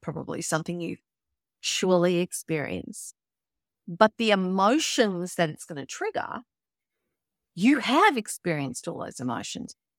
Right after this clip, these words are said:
in different situations, in different circumstances, but you, we know those emotions. We all do. No matter our religion, language,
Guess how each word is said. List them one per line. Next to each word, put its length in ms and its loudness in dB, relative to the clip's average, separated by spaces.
in 140 10
different 340 4
situations, 680 4
in 140 0
different 380 4
circumstances, 840 -2
but 180 2
you, 100 -14
we 260 -8
know 200 -6
those 240 -4
emotions. 500 -8
We 120 -2
all 180 0
do. 240 -2
No 80 4
matter 220 8
our 160 6
religion, 500 -2
language, 680 -4